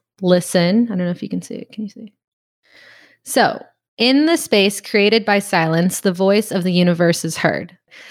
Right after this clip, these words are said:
The alchemical bringer of <laughs> transformation, making the impossible possible, in teaching you how to replace striving with allowing. Trust the voice within a way you never have before.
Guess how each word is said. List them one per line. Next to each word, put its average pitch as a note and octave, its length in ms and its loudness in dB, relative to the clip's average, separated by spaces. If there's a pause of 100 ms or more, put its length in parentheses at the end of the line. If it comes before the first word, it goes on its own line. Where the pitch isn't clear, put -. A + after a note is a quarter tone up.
(160)
The G#3 360 2 (240)
alchemical G#3 960 0
bringer G#3 380 2
of G3+ 200 2
<laughs> - 20 -14
transformation, F#3+ 960 0
making G#3 300 2
the G#3 80 2
impossible F#3+ 600 0
possible, E3 640 -2 (320)
in G#3 140 2
teaching A3+ 420 0
you G3+ 220 2
how F#3+ 180 0
to F#3 60 4
replace F3+ 440 0
striving F#3 520 0
with F3+ 140 0
allowing. D#3 600 -2 (600)
Trust A#3+ 240 2
the C4+ 80 -4
voice G#3 340 0
within G#3+ 200 2
a G3+ 80 2
way F3 220 2
you F#3 160 0
never F#3 320 2
have F3 320 0
before. F3 600 0